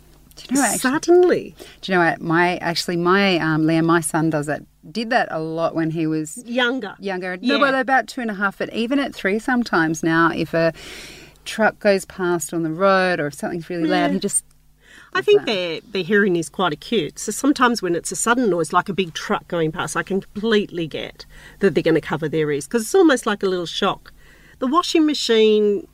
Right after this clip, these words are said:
Speaker 2: I think that's a fairly usual noise that you would hear in a household,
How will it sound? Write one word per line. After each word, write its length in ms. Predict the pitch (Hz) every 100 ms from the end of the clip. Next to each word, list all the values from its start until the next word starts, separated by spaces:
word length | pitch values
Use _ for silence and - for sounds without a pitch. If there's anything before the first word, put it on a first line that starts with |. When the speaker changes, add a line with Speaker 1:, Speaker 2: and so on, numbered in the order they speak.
| _ -
Speaker 2:
I 140 | 190
think 240 | 202 233 -
that's 460 | 202 - - - -
a 60 | 180
fairly 300 | 185 160 185
usual 680 | 170 233 285 285 180 170 160
noise 440 | 160 156 147 156
that 140 | 190 170
you 100 | 165
would 120 | 160
hear 200 | 170 143
in 80 | 147
a 40 |
household, 640 | 143 131 - - - 180